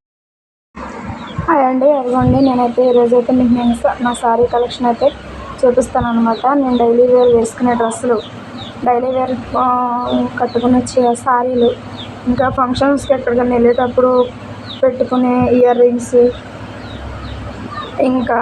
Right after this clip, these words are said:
నల్లబొసల దాంట్లో శారీస్ అయితే నేనైతే చూపిస్తాను చూడండి ఫ్రెండ్స్. ఓకేనా? చూసి నవ్వుకోకండి. కానీ ఒకటే, నేను మీకు చూపిద్దామనే లోపు కరెంట్ అయితే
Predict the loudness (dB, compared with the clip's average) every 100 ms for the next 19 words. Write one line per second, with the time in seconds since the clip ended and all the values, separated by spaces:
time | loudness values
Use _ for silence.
0 | -2 -2 0 0 0 0 2 2 2 2
1 | 2 2 0 -6 -14 -16 -16 -14 -14 -14
2 | -16 -16 -10 -2 0 0 0 0 0 0
3 | 0 2 2 2 0 -2 0 0 2 2
4 | 2 2 2 2 2 0 -2 0 -2 -4
5 | -14 -16 -16 -16 -16 -10 -8 -2 2 2
6 | 2 0 -4 -10 -12 -12 -14 -14 -14 0
7 | 0 2 2 2 0 0 0 2 4 2
8 | 0 -6 -16 -12 -12 -12 -16 -16 -16 -14
9 | -4 -2 0 0 0 0 0 2 2 0
10 | -6 -2 -2 -2 -4 2 4 4 2 2
11 | 2 2 2 2 2 2 2 2 2 2
12 | 4 2 -2 -6 -12 -4 -2 0 2 2
13 | 2